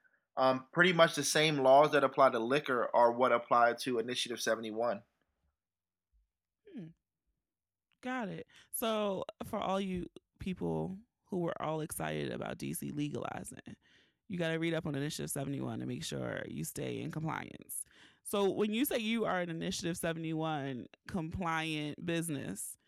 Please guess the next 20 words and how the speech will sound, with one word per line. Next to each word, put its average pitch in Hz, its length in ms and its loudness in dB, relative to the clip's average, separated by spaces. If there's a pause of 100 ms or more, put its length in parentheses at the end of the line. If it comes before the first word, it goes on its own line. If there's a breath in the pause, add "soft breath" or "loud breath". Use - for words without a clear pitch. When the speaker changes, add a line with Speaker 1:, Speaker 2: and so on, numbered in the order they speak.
(260)
Speaker 2:
did 180 160 -4
you 226 140 2
have 226 100 -4
to, 220 100 -4
like, 175 200 -2
file 165 520 2
with 170 280 -2
the 165 100 -4
city, 262 520 -2
or 151 640 -2 (420)
is 180 120 -2
it, 175 40 0
like, 160 200 -2
a - 60 -4
process 214 440 -2
you 240 60 0
had 220 80 -2
to 226 60 -2
go 220 180 -2
through? 247 440 0